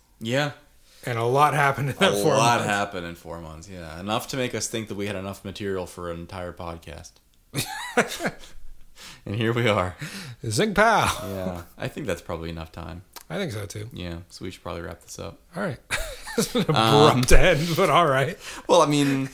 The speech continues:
Speaker 2: <laughs> It's just like, I think we're good.
Speaker 1: I think this
Speaker 2: I have
Speaker 1: is
Speaker 2: noticed that on, like, uh, po-, like, interview podcasts where it's like, "Man, this is really good." And then the host is like, "Well, I think we have enough." It's
Speaker 1: Yeah.
Speaker 2: like, "No, keep
Speaker 1: Yeah.
Speaker 2: going."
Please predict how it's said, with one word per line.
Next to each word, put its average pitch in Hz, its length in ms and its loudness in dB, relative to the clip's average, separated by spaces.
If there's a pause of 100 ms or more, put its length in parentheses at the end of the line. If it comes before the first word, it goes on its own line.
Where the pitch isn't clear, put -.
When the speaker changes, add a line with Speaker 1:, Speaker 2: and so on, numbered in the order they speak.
Speaker 2:
<laughs> - 140 0
It's - 260 0
just 233 220 -4
like, 185 200 2 (360)
I 247 80 2
think 147 160 -2
we're 98 80 -12
good. 123 240 -6 (120)
Speaker 1:
I 170 80 6
think - 280 2 (100)
this 117 140 0
Speaker 2:
I 156 60 8
have 180 160 6
Speaker 1:
is - 20 -4
Speaker 2:
noticed 151 340 2
that 135 180 2
on, 123 220 -2
like, 120 240 -2
uh, 98 280 -6 (1600)
po-, 139 300 0
like, 120 160 2
interview 117 320 -2
podcasts 120 640 -2
where 117 240 -2
it's 117 160 -6
like, 113 180 -4
"Man, 143 200 -6
this 113 100 -6
is 127 80 -6
really 127 180 0
good." 117 220 -2
And 120 140 -4
then 156 120 0
the 143 60 0
host 135 220 0
is 123 100 0
like, 117 160 -2
"Well, 170 100 0
I 226 60 2
think 185 160 0
we 110 80 -2
have 107 140 -4
enough." 117 300 -4
It's 123 100 6
Speaker 1:
Yeah. 107 180 8
Speaker 2:
like, - 40 4
"No, 311 340 6
keep 302 200 0
Speaker 1:
Yeah. 302 60 4
Speaker 2:
going." 254 360 8